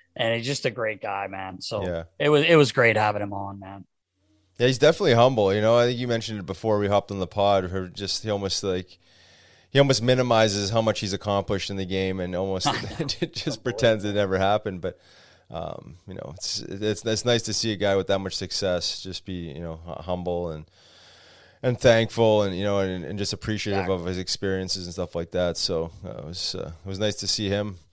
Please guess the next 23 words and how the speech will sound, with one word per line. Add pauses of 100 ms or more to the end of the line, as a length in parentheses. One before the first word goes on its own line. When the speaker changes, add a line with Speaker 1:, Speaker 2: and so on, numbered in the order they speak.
(500)
Speaker 2:
again
and,
uh,
and
connect
with
him
on, (300)
uh,
on
a
different
level.
And (1000)
Speaker 1:
Yeah,
Speaker 2:
look (320)
forward
Speaker 1:
for
Speaker 2:
to
Speaker 1:
sure.
Speaker 2:
seeing
him,
uh,